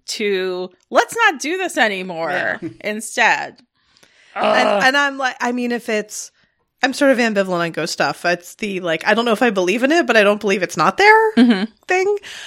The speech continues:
Speaker 2: But the using it as a, a source of entertainment,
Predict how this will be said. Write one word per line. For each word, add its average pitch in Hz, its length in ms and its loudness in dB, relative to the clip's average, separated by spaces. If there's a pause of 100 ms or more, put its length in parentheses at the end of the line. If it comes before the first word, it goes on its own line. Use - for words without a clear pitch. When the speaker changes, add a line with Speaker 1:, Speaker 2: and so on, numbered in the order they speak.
(260)
Speaker 2:
But 226 520 2
the 208 120 0
using 226 800 0
it 180 380 2 (220)
as 175 960 2 (540)
a, 151 420 2
a 170 120 -2
source 180 480 2
of 156 100 0
entertainment, - 920 -4